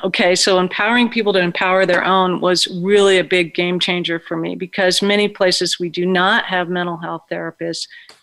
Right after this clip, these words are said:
We do not have the ability to spread the word. And so I kept thinking about Katrina,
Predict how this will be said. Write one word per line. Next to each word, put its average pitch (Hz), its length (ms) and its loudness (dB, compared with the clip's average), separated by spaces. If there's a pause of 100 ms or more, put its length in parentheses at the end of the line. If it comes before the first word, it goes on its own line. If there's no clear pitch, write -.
We 185 120 -2
do 190 160 0
not 190 460 2
have 175 380 -4
the 180 120 -2
ability 185 560 0
to 170 180 -8
spread 170 380 -2
the 175 60 -4
word. 170 380 -6 (400)
And 196 160 2
so 214 580 2
I 202 60 0
kept 294 340 -2
thinking 277 380 4
about 190 560 0 (880)
Katrina, 214 880 2